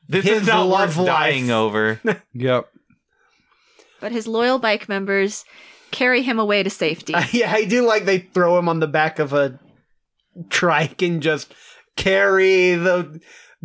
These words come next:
Speaker 2: beaten body of Willem Dafoe back to, you know,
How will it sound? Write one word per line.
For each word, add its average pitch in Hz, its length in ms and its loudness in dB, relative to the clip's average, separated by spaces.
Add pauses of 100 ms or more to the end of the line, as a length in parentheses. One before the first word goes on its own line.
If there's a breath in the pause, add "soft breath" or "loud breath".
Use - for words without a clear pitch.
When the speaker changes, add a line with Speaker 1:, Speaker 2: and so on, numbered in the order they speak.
(100)
Speaker 2:
beaten 202 500 0
body 170 420 2
of 160 160 0
Willem 165 300 2
Dafoe 165 340 0
back 151 560 -2
to, 139 320 0 (880)
you 147 140 -2
know, 131 260 0